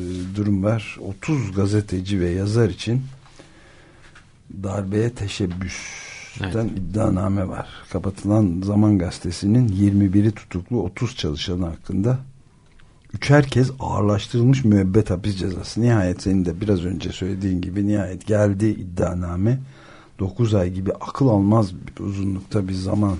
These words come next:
Speaker 1: sonra iddianame geldi. Ve içinin tamamen boş olduğu gözüküyor. Yani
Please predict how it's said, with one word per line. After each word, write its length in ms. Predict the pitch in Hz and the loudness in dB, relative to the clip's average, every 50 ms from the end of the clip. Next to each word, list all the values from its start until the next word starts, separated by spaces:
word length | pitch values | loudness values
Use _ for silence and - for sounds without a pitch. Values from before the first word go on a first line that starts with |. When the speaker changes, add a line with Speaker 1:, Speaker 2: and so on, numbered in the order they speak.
| - | -6
Speaker 1:
sonra 500 | - - 95 92 87 85 82 82 76 - - - - | -8 -4 -4 -4 -4 -4 -6 -8 -10 -10 -14 -14 -8
iddianame 680 | - 104 95 92 104 101 101 98 98 98 101 101 104 107 | -8 -8 -4 -2 -2 0 0 0 -2 -2 0 0 2 2
geldi. 500 | 98 101 92 85 85 85 95 120 147 160 - - - - - - - - - - - - - - - - - - - - | 2 0 -2 -4 -6 -4 0 2 2 2 0 -6 -18 -20 -20 -20 -20 -20 -20 -20 -20 -20 -20 -20 -20 -20 -20 -20 -16 -8
Ve 300 | - 104 104 110 95 - | -2 0 2 2 2 0
içinin 520 | - 85 - - - - 113 117 131 143 143 - - - - - - - - - - | -4 -10 -10 -8 -2 2 4 4 4 4 2 -2 -10 -20 -20 -18 -18 -18 -18 -14 -10
tamamen 680 | - - 110 117 131 139 139 127 113 104 95 98 101 104 | -4 0 4 6 6 6 6 6 4 4 2 2 2 2
boş 400 | 107 113 110 98 - - - - | 2 2 2 0 -2 -8 -10 -10
olduğu 460 | - - 98 92 82 85 92 92 92 | -6 -4 -4 -4 -4 -4 -6 -6 -6
gözüküyor. 580 | 90 98 98 92 87 85 85 - - 82 80 80 | -4 -4 -4 -4 -6 -8 -12 -12 -12 -10 -8 -6
Yani 480 | 85 90 104 107 107 98 92 95 92 | -2 0 4 4 4 4 4 2 0